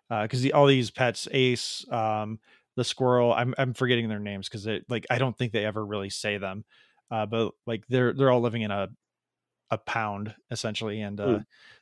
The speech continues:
Speaker 1: they, they make a, a really great joke about how kittens are never there too long, and, uh, there,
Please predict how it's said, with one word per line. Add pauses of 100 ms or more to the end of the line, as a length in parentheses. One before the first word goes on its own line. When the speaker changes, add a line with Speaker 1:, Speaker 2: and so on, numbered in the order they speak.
(220)
Speaker 1:
they,
they
make
a,
a
really
great
joke
about
how
kittens
are (100)
never
there
too
long, (120)
and,
uh, (580)
there,